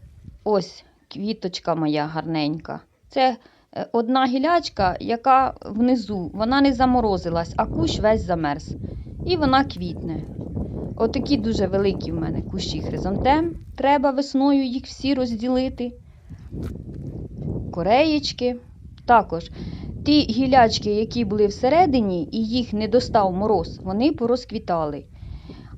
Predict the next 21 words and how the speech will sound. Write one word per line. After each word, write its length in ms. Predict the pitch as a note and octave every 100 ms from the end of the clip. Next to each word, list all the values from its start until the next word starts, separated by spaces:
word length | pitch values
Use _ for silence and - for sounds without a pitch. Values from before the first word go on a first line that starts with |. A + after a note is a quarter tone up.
| -
А 100 | A3
тому, 360 | G3+ C#4 D4 D4
що 200 | - B3
в 60 |
нас 200 | B3 B3+
була 220 | G#3+ A#3+ A#3
дуже 280 | A#3 A#3
сильна 440 | A#3+ - A#3+ G3+ G3+
посуха, 600 | C#4 D#4 F4 A#3+ - F3
більше 380 | F3 A#3 - G3
двох 300 | F#3 A3 G#3
місяців, 680 | G3+ F#3 E3+ E3+ D#3+ - - - - - - -
мої 340 | G3 A3+ C4 B3+
квіти 420 | F#3 A#3 E4+ B3
не 140 | G#3
такі, 300 | - G#3 C4
як 200 | C4+ F#3+
треба, 460 | - E3+ D#3 D3 D3+
не 160 | F#3 A3
такої 560 | C4 - D#4+ C#4 G3+
величини, 760 | F3 E3 E3 - E3+ A3+ C#4+